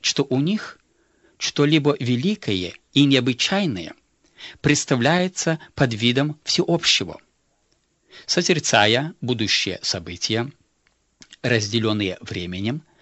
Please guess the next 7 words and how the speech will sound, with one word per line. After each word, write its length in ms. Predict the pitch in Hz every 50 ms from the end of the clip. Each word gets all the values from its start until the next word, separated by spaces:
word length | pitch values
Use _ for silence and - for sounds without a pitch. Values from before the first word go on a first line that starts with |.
| - - - - - _ -
пророки 500 | - 131 160 196 208 - - 175 165 -
не 220 | - 131 135 160 185
отделяют 760 | - - 135 123 120 131 117 113 147 170 196 190 175 170 -
иногда 560 | - 143 135 135 131 123 123 123 131 120 123 -
событий, 640 | - - - 175 170 175 202 185 185 - - - - - - _ _ _ _ _ _ _ _ _ _ _ _ _ _ _ _ _ _ _ _ _ _ - -
разделённых 960 | - 147 143 139 120 113 117 123 110 110 143 180 202 202 202 196 196 185 - -
промежутками. 760 | - 180 170 175 165 - 156 127 - - - - - -